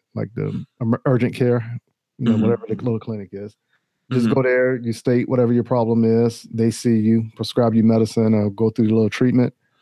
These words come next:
Speaker 1: That's it. No money, no exchange in the military. Um, now that I'm out the military, if I go to the hospital,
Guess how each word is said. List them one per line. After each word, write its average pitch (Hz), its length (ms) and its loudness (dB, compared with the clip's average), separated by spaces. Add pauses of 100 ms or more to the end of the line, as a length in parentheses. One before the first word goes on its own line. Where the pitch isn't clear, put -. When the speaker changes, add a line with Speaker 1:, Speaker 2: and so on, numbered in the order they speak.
(320)
Speaker 1:
That's 113 240 0
it. 98 140 0 (640)
No 110 160 0
money, 113 380 2
no 107 140 4
exchange 98 540 -2 (800)
in 113 100 2
the 113 60 6
military. 113 520 0 (1080)
Um, 113 500 2
now 127 220 2
that 117 80 2
I'm 117 100 2
out 151 180 0
the 127 60 0
military, 113 460 0
if 107 100 -4
I 110 60 -2
go 113 160 0
to 104 60 -6
the 110 80 0
hospital, 113 640 0